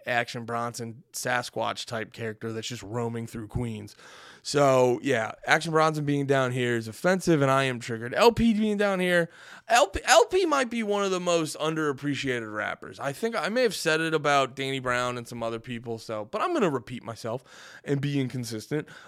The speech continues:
Um, but no, L P may be one of the most underappreciated rappers. He's definitely the most underappreciated producer. You know, you get a lot of these producers who basically, they throw an eight oh eight down, that doubles up as their bass drum and the, the just bass rhythm.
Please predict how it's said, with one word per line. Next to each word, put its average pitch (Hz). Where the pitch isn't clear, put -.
Um, 165
but 185
no, 175
L 247
P 233
may 185
be 151
one 139
of 135
the 131
most 127
underappreciated 117
rappers. 110
He's 151
definitely 233
the 160
most 160
underappreciated 135
producer. 147
You 156
know, 151
you 156
get 190
a 190
lot 180
of 175
these 160
producers 139
who 127
basically, 120
they 123
throw 127
an 117
eight 139
oh 131
eight 127
down, 123
that 127
doubles 127
up 123
as 117
their 117
bass 120
drum 117
and 117
the, 117
the 120
just 113
bass 117
rhythm. 165